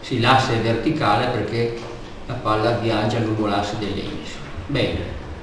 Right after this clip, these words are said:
Andiamo al fotogramma iniziale, questo possiamo toglierlo adesso. Andiamo a tracciare il pallone. Mettiamo punto di massa, lo chiamo massa A. Qui vedete che appaiono la legge oraria, X, T, qui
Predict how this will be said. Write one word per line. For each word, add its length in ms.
Andiamo 260
al 40
fotogramma 480
iniziale, 680
questo 340
possiamo 560
toglierlo 500
adesso. 420
Andiamo 260
a 60
tracciare 480
il 60
pallone. 720
Mettiamo 360
punto 280
di 120
massa, 520
lo 140
chiamo 280
massa 460
A. 420
Qui 100
vedete 240
che 60
appaiono 760
la 100
legge 260
oraria, 680
X, 500
T, 0
qui 840